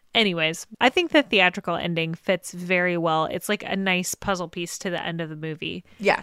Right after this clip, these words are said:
Speaker 2: definitely.
Speaker 1: although I don't appreciate the idea that Selena and Hannah couldn't live without Jim. Like,
Speaker 2: Uh,
Speaker 1: clearly they could.
Speaker 2: agreed.
Speaker 1: Selena was living all, doing bad all by herself before
Speaker 2: Totally.
Speaker 1: Jim came along, and Hannah's, like, a child, so.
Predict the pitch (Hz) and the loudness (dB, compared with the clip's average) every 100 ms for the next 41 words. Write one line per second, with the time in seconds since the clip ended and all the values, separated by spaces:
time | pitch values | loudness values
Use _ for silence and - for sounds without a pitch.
0 | - 180 175 165 160 185 - - 226 247 | -2 0 2 2 -2 -10 -14 -4 0 4
1 | 254 254 - 226 233 285 285 233 - 233 | 6 6 4 0 2 0 0 -4 -4 -2
2 | 240 196 196 170 175 180 170 165 160 180 | 0 -2 -2 -4 -2 -2 -2 -2 -6 -6
3 | 175 175 165 170 165 160 180 160 - 175 | -6 -4 -6 -8 -8 -8 -10 -10 -6 -4
4 | 180 214 247 233 233 254 247 247 247 - | -2 0 2 0 0 0 0 0 -4 -4
5 | 196 165 - _ - 202 185 196 180 190 | -2 -2 -6 _ 0 2 4 4 6 6
6 | 226 208 185 - 202 196 185 180 180 190 | 6 4 2 -2 2 4 4 4 0 0
7 | 185 175 - 185 190 - - - 180 - | 0 0 0 0 0 -2 -10 -16 -18 -14
8 | 180 214 202 190 190 185 196 185 - 190 | 0 2 4 4 4 4 4 4 4 4
9 | 190 - - 185 185 180 190 180 214 214 | 4 0 0 4 4 6 4 4 2 0
10 | 214 240 240 247 254 269 262 - - _ | 0 -4 -2 -2 -2 -2 -8 -18 -20 _
11 | 202 190 185 180 175 165 - 170 180 156 | -2 2 2 0 -4 -6 -8 -10 -6 -4
12 | 160 170 - 156 156 | -4 -6 -8 -6 -8